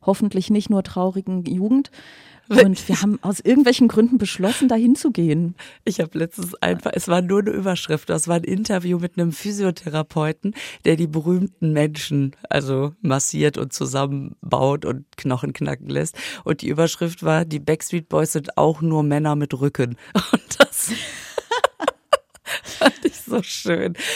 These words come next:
Speaker 2: Und, äh, ich finde, das, das fühlt sich auch so nah an. Wir sollten es unbedingt tun. Ich check noch mal den Tourplan und,
Speaker 1: Oh Gott.
Speaker 2: und guck mal,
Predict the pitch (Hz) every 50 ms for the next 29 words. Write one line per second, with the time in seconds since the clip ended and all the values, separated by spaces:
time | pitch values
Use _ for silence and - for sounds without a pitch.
0 | - - - - 214 196 175 180 190 - - 170 185 185 180 202 202 180 - -
1 | 208 190 202 185 185 185 - - - - - - - 180 180 - - - 208 226
2 | - 226 190 190 180 170 170 170 170 160 160 160 180 - - 156 147 156 147 165
3 | 170 180 180 - 175 160 - - 175 175 170 165 160 - - 180 160 143 - -
4 | - - 208 - - 202 - - - - 247 247 - - 247 226 226 220 208 196
5 | 190 196 180 175 - - 202 196 202 220 - - 165 139 139 147 170 202 254 -
6 | - - - - - - - - - 180 202 190 - - - - - 240 220 220
7 | - - - - 247 247 254 226 220 - - - 247 247 - - 220 185 190 202
8 | 190 185